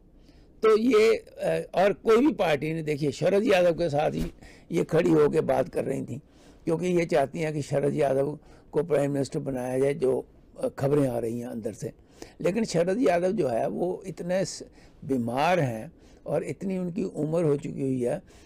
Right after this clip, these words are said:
कि जहाँ जहाँ भी उन्होंने अपनी एनसीपी के पार्टी के इलेक्शन लड़े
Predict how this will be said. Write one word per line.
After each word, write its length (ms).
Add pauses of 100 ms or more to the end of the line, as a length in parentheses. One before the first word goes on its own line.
(140)
कि 80
जहाँ 400
जहाँ 280
भी 140
उन्होंने 220
अपनी 240
एनसीपी 500
के 140
पार्टी 360
के 120
इलेक्शन 540 (120)
लड़े 360